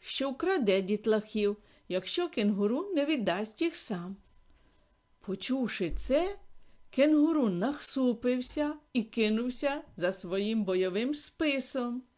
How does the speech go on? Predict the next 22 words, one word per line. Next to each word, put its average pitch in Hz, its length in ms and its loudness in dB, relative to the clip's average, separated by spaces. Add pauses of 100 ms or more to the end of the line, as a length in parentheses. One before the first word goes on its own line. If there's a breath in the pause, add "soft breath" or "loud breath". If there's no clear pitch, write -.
(460 soft breath)
Та 214 120 0
тільки 208 520 0
він 202 240 2
повернувся 202 800 0
спиною 180 680 -2
до 185 140 -2
бандикута, 180 920 0 (500 soft breath)
той 196 220 4
ухопив 196 440 2
його 190 300 2
ззаду 170 440 2
за 156 160 -2
тулуб 330 560 4 (420)
і 339 100 0
не 247 120 6
пускає. 175 720 -6 (640 soft breath)
Кенгуру 208 720 4
з 147 100 -6
усіх 247 460 0
сил 214 440 0
намагався 247 680 0
вирватися, 208 880 2